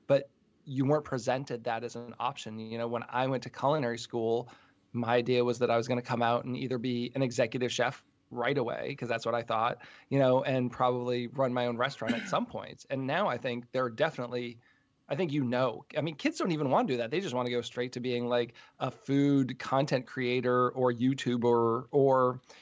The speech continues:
you know, I, I talk to a lot of people who are personal chefs. Like, a lot of them don't have any professional experience. They've never worked in a restaurant at all,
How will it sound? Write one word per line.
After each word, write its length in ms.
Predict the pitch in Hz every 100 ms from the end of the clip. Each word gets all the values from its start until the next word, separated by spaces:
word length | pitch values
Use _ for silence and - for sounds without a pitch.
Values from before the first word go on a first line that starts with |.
| -
you 80 | 151
know, 100 | 143
I, 280 | 135 139 -
I 100 | 135
talk 360 | 131 - 120 120
to 60 |
a 40 | 123
lot 100 | 120
of 80 | 120
people 180 | 120
who 60 | 120
are 80 | 123
personal 400 | 123 127 127 120
chefs. 380 | - 220 - -
Like, 180 | 123 - _
a 80 | 131
lot 200 | 120 139
of 80 | 147
them 300 | 131 123 117
don't 200 | 127 120
have 180 | 120 120
any 200 | 127 147
professional 440 | 156 165 120 -
experience. 320 | 113 - 113 110
They've 160 | 123
never 320 | 123 123 165
worked 260 | 135 120 -
in 80 | 117
a 40 |
restaurant 400 | 117 117 123 117 -
at 80 |
all, 420 | - 131 147 143